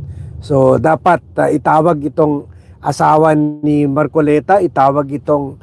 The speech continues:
head ng Stronghold Company, and then, ah, and then dapat iinhibit na si Marcoleta. So, ngayon, na, na-answer na yung mga tanong natin kung bakit ganyan na lang,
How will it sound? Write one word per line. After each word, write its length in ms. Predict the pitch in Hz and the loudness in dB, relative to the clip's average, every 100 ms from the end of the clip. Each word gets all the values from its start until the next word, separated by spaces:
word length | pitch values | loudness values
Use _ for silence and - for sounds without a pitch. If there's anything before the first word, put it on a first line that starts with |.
| - - - | -20 -20 -8
head 260 | - 170 175 131 | 0 2 2 0
ng 160 | 143 | -4
Stronghold 580 | 131 - 160 139 147 135 - | -4 0 0 2 -2 -2 -2
Company, 560 | 151 147 160 175 202 - - - - - | 0 2 2 4 2 0 -14 -20 -20 -2
and 240 | 151 151 | 2 4
then, 240 | 143 175 156 151 | 6 4 4 2
ah, 640 | 147 143 143 143 135 131 - - - - - | 2 2 2 2 0 -4 -14 -20 -20 -20 -8
and 160 | 147 | -4
then 320 | 147 175 160 139 | 2 4 4 2
dapat 420 | 165 - 175 120 | 0 0 -2 -2
iinhibit 640 | 143 156 151 160 170 147 120 | 0 0 2 0 0 -4 -2
na 160 | 156 | -2
si 400 | 147 151 143 139 143 - - - | -2 -2 0 0 -4 -12 -20 -6
Marcoleta. 880 | 139 151 - 143 120 104 - 107 - - - - | -2 0 2 2 2 0 -4 -4 -6 -20 -20 -10
So, 160 | - 131 | -2 2
ngayon, 480 | 139 190 196 190 196 | 4 4 4 2 2
na, 400 | 165 156 151 139 _ _ _ _ 139 | 2 2 0 -4 _ _ _ _ -4
na-answer 640 | 147 170 175 - 175 160 | 0 2 2 2 2 4
na 160 | 185 175 | 4 4
yung 240 | 156 151 | 4 2
mga 160 | 151 156 | 0 0
tanong 320 | 160 160 156 | 0 2 2
natin 560 | 151 135 - 143 117 - - - - | 2 0 -2 -4 -4 -14 -20 -20 -18
kung 160 | - 147 | -6 -2
bakit 480 | 147 143 - 156 123 | 0 0 0 -2 2
ganyan 400 | 147 147 147 139 | 2 4 4 4
na 80 | 143 | 2
lang, 400 | 151 139 113 | 2 0 -4